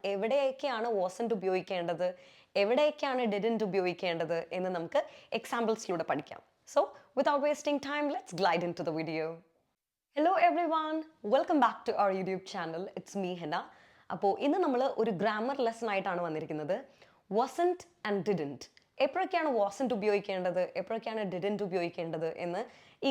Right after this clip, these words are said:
ഗ്രാമർ പഠിച്ചു തുടങ്ങുന്ന ആളുകൾക്ക് കൺഫ്യൂഷൻ ഉണ്ടാവാറുണ്ട്. അപ്പോ കുറച്ച് പേരൊക്കെ മെസ്സേജ് അയച്ച് ചോദിച്ചു, എപ്പോഴാണ് wasn't ഉപയോഗിക്കേണ്ടത്, എപ്പോഴാണ് didn't ഉപയോഗിക്കേണ്ടത്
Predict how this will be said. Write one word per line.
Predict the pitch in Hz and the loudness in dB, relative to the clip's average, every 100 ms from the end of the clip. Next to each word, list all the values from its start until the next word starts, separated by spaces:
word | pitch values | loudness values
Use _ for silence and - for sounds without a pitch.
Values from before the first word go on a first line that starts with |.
| 233 | 2
ഗ്രാമർ | 254 254 302 | 2 2 2
പഠിച്ചു | 269 233 302 | 0 0 -2
തുടങ്ങുന്ന | 262 233 277 311 226 | 0 2 2 0 2
ആളുകൾക്ക് | 196 190 175 202 247 - | 2 2 0 -2 -4 -6
കൺഫ്യൂഷൻ | 214 196 208 202 226 | -6 -2 -4 -2 0
ഉണ്ടാവാറുണ്ട്. | 185 160 156 147 143 - - - _ | 2 2 0 -2 -6 -8 -12 -20 _
അപ്പോ | - 226 | -2 -2
കുറച്ച് | 214 233 | -2 0
പേരൊക്കെ | 233 226 240 | 0 0 -2
മെസ്സേജ് | 220 - 208 202 | -6 -6 -4 -2
അയച്ച് | 196 190 | -4 -4
ചോദിച്ചു, | 202 170 170 233 233 - | 0 0 -2 -8 -8 -12
എപ്പോഴാണ് | 190 196 196 208 | -8 -4 -4 -2
wasn't | 190 180 190 190 | -2 -2 -4 -4
ഉപയോഗിക്കേണ്ടത്, | 175 180 170 175 165 170 185 - - - 196 | -2 -2 -4 -6 -4 -4 -4 -6 -20 -6 -6
എപ്പോഴാണ് | 185 196 190 185 | -4 -4 -2 -2
didn't | 180 208 196 | -2 -2 0
ഉപയോഗിക്കേണ്ടത് | 185 175 170 170 170 | 0 -2 -2 -4 -2